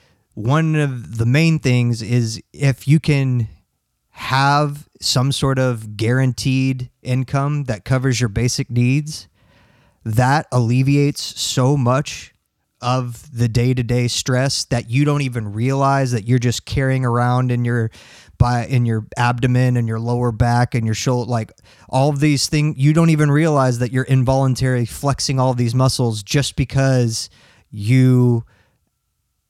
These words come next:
have to spend labor in order to make money, in order to buy the things to survive. <laughs> Like, like, if the bi-, one of the big takeaways is my situation is very unique because I have disability income,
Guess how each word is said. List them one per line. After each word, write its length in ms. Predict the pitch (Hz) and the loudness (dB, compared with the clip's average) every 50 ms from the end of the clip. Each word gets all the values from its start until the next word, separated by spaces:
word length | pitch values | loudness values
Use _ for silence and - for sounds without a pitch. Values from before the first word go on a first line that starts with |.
| _ - | _ -6
have 380 | - - 135 139 127 - - - | -4 0 2 2 2 0 -2 -4
to 500 | - - 139 131 127 120 113 110 113 - _ _ _ _ _ _ _ - | 0 2 2 2 2 0 0 -4 -6 -10 _ _ _ _ _ _ _ -12
spend 680 | - - - - - - 151 147 143 139 139 123 123 110 | -6 -4 -4 -4 -2 -2 -2 0 0 -2 -2 -4 -6 -8
labor 600 | 117 107 123 139 147 151 139 120 123 127 123 123 | -6 -2 0 2 2 2 4 4 2 2 0 -2
in 220 | 123 127 123 117 | -2 -2 -2 -2
order 320 | 123 123 123 123 120 123 120 | 0 0 0 0 0 0 -2
to 220 | - - - 127 | -4 -2 -2 -2
make 340 | 117 113 120 120 117 - - | 0 0 0 0 -2 -2 -2
money, 480 | 120 117 127 131 131 123 120 120 117 117 | -2 0 2 2 2 0 0 -2 -4 -4
in 220 | - 123 120 117 | -4 -4 -4 -2
order 240 | 113 120 123 120 117 | 0 0 0 0 -2
to 160 | - - 123 | -2 -4 -6
buy 320 | 104 104 120 120 120 123 | -2 0 0 2 2 0
the 120 | 117 113 113 | -2 -4 -4
things 380 | - - 120 113 110 107 - | -4 -4 -4 -2 -2 -4 -4
to 120 | - - 110 | -2 -4 -4
survive. 720 | - - 110 107 104 113 107 - - - - - 151 - - 175 165 - - | -2 -2 -4 -2 -2 -4 -4 -2 -4 -4 0 0 0 0 0 -2 -4 -4 -4
<laughs> 100 | 165 139 | -6 -8
Like, 440 | - 139 - 151 151 - 165 165 - - - - - - - - 180 | -8 -8 -8 -8 -12 -12 -12 -14 -16 -18 -20 -20 -18 -18 -16 -14 -10
like, 340 | - 127 113 107 - - _ _ - _ _ _ _ _ _ _ _ _ _ _ - | -8 -8 -8 -8 -12 -16 _ _ -20 _ _ _ _ _ _ _ _ _ _ _ -4
if 340 | 147 143 131 - - - - _ _ _ _ _ _ | -2 -2 -2 -2 -4 -16 -20 _ _ _ _ _ _
the 220 | - 156 147 139 123 | -14 -6 -4 -4 -2
bi-, 280 | 120 139 180 - 156 | 0 -2 -2 -2 -2
one 220 | 139 131 151 180 180 | -2 0 2 2 2
of 120 | 156 131 | 0 -2
the 80 | 139 123 | -4 -4
big 220 | 117 156 156 139 | -2 -2 -2 -2
takeaways 500 | - 156 139 - 135 127 123 123 120 113 | -2 -2 -2 -2 -2 0 0 0 0 0
is 280 | 117 117 113 110 - - - | -2 -4 -4 -6 -8 -10 -10
my 220 | 117 135 160 175 | -4 -2 0 0
situation 520 | - - 143 - 151 143 139 131 - 135 123 | 0 -2 -2 -2 -2 -2 -2 -2 -4 -6 -6
is 80 | 110 | -4
very 200 | 123 123 123 120 | -2 -2 -2 -2
unique 360 | 117 117 113 131 143 147 - | -2 -2 -2 -2 -2 -2 -4
because 320 | - 113 - - 120 110 123 | -8 -10 -6 -4 -4 -4 -2
I 100 | 117 113 | -4 -2
have 240 | 107 123 117 110 107 | -2 -2 -4 -4 -4
disability 580 | 120 120 - - 110 120 127 131 131 131 131 | -4 -4 -4 -4 -4 -4 -2 -2 -2 -2 -4
income, 500 | 131 135 - - 143 147 147 151 156 156 | -4 -4 -4 -2 -2 -2 -2 -4 -4 -8